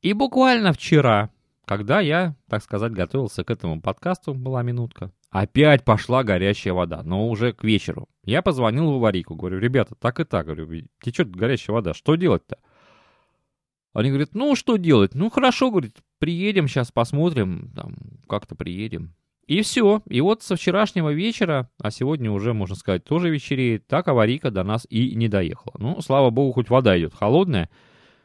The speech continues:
Где там, что там, как там, непонятно, непонятно. Но ночью этими тихими петербургскими ночами у нас бывает из крана холодной воды идет горячая. А платим мы, кстати, как за холодную.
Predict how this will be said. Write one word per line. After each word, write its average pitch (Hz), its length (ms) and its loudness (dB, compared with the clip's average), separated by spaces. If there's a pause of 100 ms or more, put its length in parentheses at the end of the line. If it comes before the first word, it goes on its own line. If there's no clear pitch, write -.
(200)
Где 107 360 2
там, 180 220 4
что 117 320 0
там, - 320 -6
как 165 380 4
там, 90 360 2
непонятно, 107 960 0 (100)
непонятно. 87 680 -8 (100)
Но 110 280 6
ночью 113 720 2 (640)
этими 82 320 -8
тихими 104 480 -6
петербургскими 80 760 -8
ночами 110 600 -6 (120)
у 90 120 -8
нас 82 220 -6
бывает 76 540 -14
из - 80 -20
крана 120 540 -8
холодной 80 460 -8
воды 95 340 -10
идет 80 320 -10 (220)
горячая. 82 580 -10 (840)
А - 140 -2
платим 147 320 2
мы, 247 60 -6
кстати, 196 200 -6
как 156 160 -8
за 151 80 -12
холодную. - 460 -10